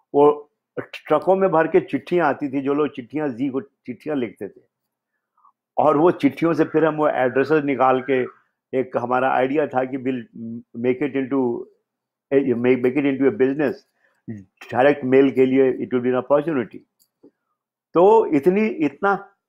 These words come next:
कामयाब हो गया जी टीवी,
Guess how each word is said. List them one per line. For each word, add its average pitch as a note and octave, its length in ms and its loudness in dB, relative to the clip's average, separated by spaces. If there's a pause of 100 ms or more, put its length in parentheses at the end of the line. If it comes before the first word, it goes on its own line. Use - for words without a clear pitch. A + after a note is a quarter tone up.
(100)
कामयाब D3 500 2
हो B2+ 180 0
गया A#2 320 -2 (420)
जी A#2 260 -10
टीवी, G#2 420 -8